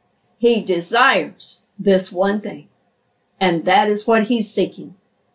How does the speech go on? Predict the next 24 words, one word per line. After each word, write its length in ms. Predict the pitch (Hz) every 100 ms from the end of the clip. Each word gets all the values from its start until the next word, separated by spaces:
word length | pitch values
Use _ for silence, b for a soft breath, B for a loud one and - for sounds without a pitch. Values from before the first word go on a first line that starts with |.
| _ -
to 220 | 196 175
dwell, 760 | 156 185 240 254 156 - - - _ _ _
to 140 | - 196
remain, 680 | 170 170 185 233 185 147 139
to 180 | - 170
live, 440 | 165 220 226 - -
to 200 | 196 165
abide 540 | 143 190 208 - - _ _ _ _
in 280 | 226 233 254
the 140 | 269 262
house 460 | 262 269 277 -
of 180 | 247 254
the 100 | 240
Lord 340 | 220 175 165 -
all 220 | - 185 202
the 80 |
days 320 | 226 180 170 190
of 120 | 190
his 180 | 208 247
life, 300 | 240 175 - _ _ _ _ _ _ _ -
for 120 | 170
the 120 | -
purpose 840 | - 285 285 285 170 160 - -
of 420 | - 165 151 143